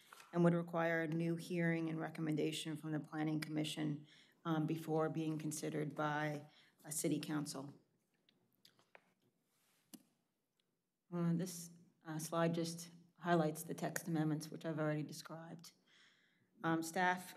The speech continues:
uh, reviewed the proposed changes and determined, um, that they're consistent with the U-, U D O requirements,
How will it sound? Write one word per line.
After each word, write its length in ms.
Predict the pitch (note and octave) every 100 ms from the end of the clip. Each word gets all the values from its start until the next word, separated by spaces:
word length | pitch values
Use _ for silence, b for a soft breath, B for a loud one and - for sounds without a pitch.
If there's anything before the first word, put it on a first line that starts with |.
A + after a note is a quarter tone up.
| -
uh, 220 | E3+ E3+
reviewed 360 | E3 E3 F#3 F#3+
the 60 | F#3+
proposed 480 | - G#3+ G3 G3
changes 640 | - G3 G3 G3 G3 F#3+ - - C#4 - - - -
and 140 | G#3 F#3
determined, 540 | F#3+ F3+ F3+ F3+ E3+ - - - F3
um, 240 | E3+ E3+
that 160 | E3 E3
they're 160 | E3
consistent 560 | E3 E3 - D#3+ E3+ E3
with 200 | E3+ E3+
the 80 | E3
U-, 260 | E3 E3 -
U 140 | F3
D 160 | E3 E3
O 120 | D#3+
requirements, 880 | - - - F#3+ F#3+ G3 F#3+ -